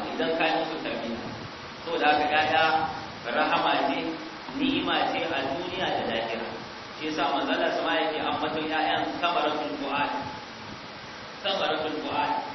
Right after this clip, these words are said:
wato jin daɗin zuciya. In ka kalle su akwai farin ciki, in kana tare da su akwai farin ciki, in dai ɗan naka ne sai ka ji wannan. To manzon Allah sama,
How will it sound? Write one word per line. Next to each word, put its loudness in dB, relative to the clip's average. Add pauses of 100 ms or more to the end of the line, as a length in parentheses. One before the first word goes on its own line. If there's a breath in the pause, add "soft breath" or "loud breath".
(340)
wato 2
jin -2
daɗin 2
zuciya. -4 (340)
In -4
ka -2
kalle 0
su -2
akwai -2
farin -2
ciki, -6 (240)
in -6
kana 2
tare 4
da 2
su -2
akwai 0
farin 0
ciki, -4
in -4
dai -2
ɗan 0
naka 2
ne 0
sai 0
ka 2
ji 0
wannan. -2 (600)
To -12
manzon -2
Allah 2
sama, 2